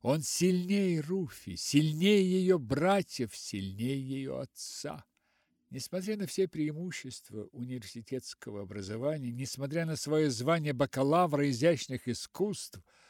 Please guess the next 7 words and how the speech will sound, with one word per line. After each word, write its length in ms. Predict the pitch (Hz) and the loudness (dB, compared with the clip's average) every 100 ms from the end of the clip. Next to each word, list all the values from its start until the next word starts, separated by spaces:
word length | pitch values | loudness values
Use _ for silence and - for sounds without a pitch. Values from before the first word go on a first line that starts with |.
| _ _ _ _ _ | _ _ _ _ _
Руфь 460 | 95 107 151 180 - | -8 -4 -4 -6 -8
не 200 | 135 147 | -6 -4
могла 520 | 151 151 117 147 170 | -4 -6 -6 -6 -4
и 80 | 165 | -4
мечтать 920 | 143 143 - - - - 170 - - | -6 -8 -8 -12 -6 -2 -2 -4 -12
о 80 | 165 | -12
таком 600 | - 143 147 - 135 120 | -10 -12 -12 -8 -8 -10